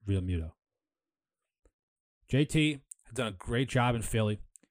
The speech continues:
He's done a absolutely great job so far in his career.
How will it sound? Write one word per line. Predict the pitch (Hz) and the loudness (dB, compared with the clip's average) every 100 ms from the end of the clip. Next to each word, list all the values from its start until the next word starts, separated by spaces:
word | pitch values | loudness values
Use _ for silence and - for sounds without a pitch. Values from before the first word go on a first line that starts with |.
| _ _ _ _ _ _ _ _ _ _ - | _ _ _ _ _ _ _ _ _ _ -10
He's | 107 107 | -4 0
done | 110 | 0
a | 104 - _ - | -2 -6 _ -6
absolutely | 123 127 - 120 113 107 107 98 _ | -2 0 -2 -4 -6 -6 -8 -12 _
great | 107 117 127 | -8 -2 -2
job | 120 113 - | -2 -2 -2
so | 110 | -4
far | 113 104 | -2 -4
in | |
his | 95 - | -4 -2
career. | - 101 90 113 | -4 -2 -4 -4